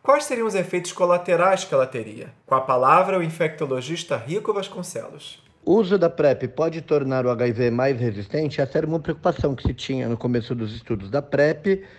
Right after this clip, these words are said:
Speaker 2: mas o que todos os estudos mostraram é que o vírus pode ficar resistente quando você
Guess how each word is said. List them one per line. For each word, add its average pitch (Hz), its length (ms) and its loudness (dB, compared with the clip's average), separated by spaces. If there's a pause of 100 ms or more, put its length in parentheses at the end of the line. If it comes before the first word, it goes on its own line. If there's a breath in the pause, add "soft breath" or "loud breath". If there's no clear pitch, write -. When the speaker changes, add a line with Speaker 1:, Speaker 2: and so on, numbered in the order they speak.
(280 loud breath)
Speaker 2:
mas 135 720 2
o 135 140 -4
que - 160 -20
todos 226 440 2
os 165 140 -8
estudos 147 380 -6
mostraram 143 680 -2 (120)
é 131 200 2
que 113 480 -2 (400 loud breath)
o 127 120 -2
vírus 135 340 0
pode 143 260 0
ficar 135 220 -2
resistente 135 800 -2
quando 143 380 -4
você 151 580 0